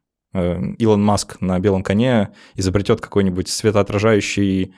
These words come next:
э, спутник, который, значит, лучи солнца <laughs> отвратит от Земли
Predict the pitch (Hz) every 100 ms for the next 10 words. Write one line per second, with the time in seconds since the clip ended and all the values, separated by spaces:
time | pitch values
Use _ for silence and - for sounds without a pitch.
0 | _ _ 110 98 98 104 - - 123 104
1 | 101 - 95 95 92 98 101 - 101 -
2 | - 101 - 92 92 90 - - - 104
3 | 110 - 113 95 98 98 104